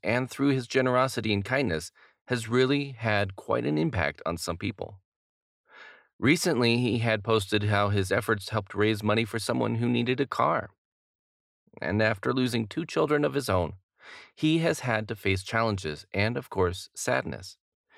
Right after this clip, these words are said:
But this fact doesn't keep him down. He looks for things that bring him joy and also looks for ways to help bring joy and happiness to others.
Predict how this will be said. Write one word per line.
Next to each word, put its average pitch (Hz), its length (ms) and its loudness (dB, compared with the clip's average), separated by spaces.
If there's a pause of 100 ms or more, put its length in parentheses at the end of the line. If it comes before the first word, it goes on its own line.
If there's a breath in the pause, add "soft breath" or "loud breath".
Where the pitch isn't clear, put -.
(380 loud breath)
But 123 160 0
this 123 220 0
fact 110 420 -2 (160)
doesn't 104 400 2
keep 101 240 -8
him 95 160 0
down. 85 360 0 (760 loud breath)
He 139 220 2
looks 139 280 2
for 123 200 -2
things 90 360 -2
that 104 160 0
bring 117 200 0
him 120 200 0
joy 107 480 0 (240 soft breath)
and 113 120 2
also 127 340 2
looks 131 320 0
for 131 220 0
ways 123 300 0
to 110 100 -4
help 110 400 -4
bring 120 220 2
joy 104 280 2
and 107 140 -4
happiness 98 480 -2
to - 160 -4
others. 82 440 -6